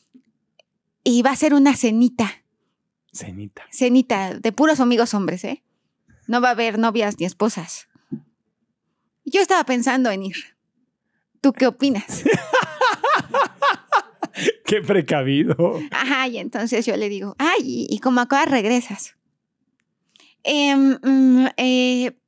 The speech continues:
Speaker 1: mira, es un poco lejos".
Speaker 2: <laughs>
Speaker 1: "Mi amor,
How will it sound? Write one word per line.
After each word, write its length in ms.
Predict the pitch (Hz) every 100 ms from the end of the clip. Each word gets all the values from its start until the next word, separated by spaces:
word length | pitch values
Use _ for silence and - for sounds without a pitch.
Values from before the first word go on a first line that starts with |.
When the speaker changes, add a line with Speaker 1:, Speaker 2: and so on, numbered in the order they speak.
| -
Speaker 1:
mira, 300 | 294 311 - - - _ _ _ _ _ _ _ _ _ _ _
es 140 | 269 330
un 80 |
poco 240 | 294 - 226
lejos". 600 | 233 247 - 196 - - _
Speaker 2:
<laughs> 1040 | - - 135 131 202 175 269 - 311 208 - - - - - - _ _ _
Speaker 1:
"Mi 120 | 220
amor, 260 | 226 240 240